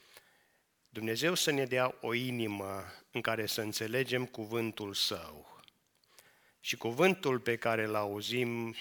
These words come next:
să-l putem trăi în viața noastră, să-l putem pune în practică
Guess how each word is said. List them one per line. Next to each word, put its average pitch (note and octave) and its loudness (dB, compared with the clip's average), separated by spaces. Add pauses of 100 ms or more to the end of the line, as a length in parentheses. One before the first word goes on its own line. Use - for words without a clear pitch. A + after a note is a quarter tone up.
(640)
să-l B2+ 0
putem B2 0
trăi A#2+ 0
în A#2 0
viața G#2+ -2
noastră, G#2 -4
să-l G#2 -8
putem A2 -4
pune G#2+ -4
în G2 -6
practică A#2 0